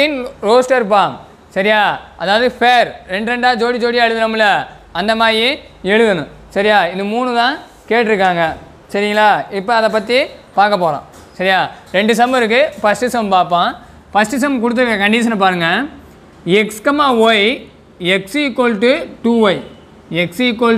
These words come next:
to two y. எக்ஸுன்ற element எதுல தான் இருக்கணும்? ரெண்டு, மூணு, நாலு, அஞ்சா தான் இருக்கணும்.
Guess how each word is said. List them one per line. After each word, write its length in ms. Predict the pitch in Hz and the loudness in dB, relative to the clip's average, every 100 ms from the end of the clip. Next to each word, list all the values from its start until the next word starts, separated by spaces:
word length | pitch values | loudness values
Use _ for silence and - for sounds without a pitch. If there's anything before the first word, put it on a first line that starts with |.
| 208 | 2
to 100 | 262 349 - - - | 2 0 -8 -20 -2
two 140 | 233 247 214 | 0 2 2
y. 80 | 185 254 - - - - - 180 | 2 -2 -8 -20 -20 -20 -4 0
எக்ஸுன்ற 440 | 196 - 311 320 285 254 | 0 0 0 2 2 2
element 440 | 247 254 240 262 285 285 208 | 2 0 0 4 4 4 0
எதுல 200 | 240 262 | 0 0
தான் 120 | 262 | 0
இருக்கணும்? 360 | 240 220 202 156 147 165 | 0 -2 -2 -2 -6 -4
ரெண்டு, 320 | 190 226 226 269 294 - 190 | -4 0 2 2 0 -6 -6
மூணு, 300 | 208 233 240 269 302 - 175 | -2 -2 -2 -6 -8 -6 -2
நாலு, 340 | 190 214 233 269 - 175 | 2 2 2 0 0 -4
அஞ்சா 220 | 190 214 214 | 0 0 2
தான் 100 | 214 | 0
இருக்கணும். 300 | 180 151 | 0 -4